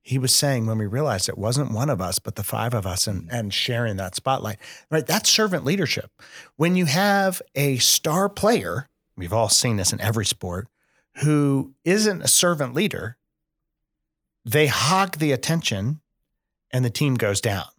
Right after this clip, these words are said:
Speaker 1: right? They may have great stats even for the season, but they don't win. And you see it, right? In high school teams, all the way college, all the way through to pro teams, servant leaders on the team who are willing to share that spotlight and pass to somebody else and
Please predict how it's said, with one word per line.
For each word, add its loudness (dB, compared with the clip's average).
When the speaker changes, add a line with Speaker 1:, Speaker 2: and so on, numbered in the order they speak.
Speaker 1:
right? -6
They 2
may 2
have 0
great 0
stats 2
even 0
for -2
the -2
season, 0
but -4
they -2
don't 0
win. -2
And 2
you 0
see 4
it, -2
right? 2
In -14
high 2
school 0
teams, 0
all 4
the 0
way 0
college, 0
all 2
the 0
way 0
through -2
to -2
pro -2
teams, -4
servant 0
leaders 0
on 0
the -2
team -2
who -2
are 0
willing -2
to -2
share 0
that -2
spotlight -4
and -12
pass -2
to -8
somebody 0
else -2
and -12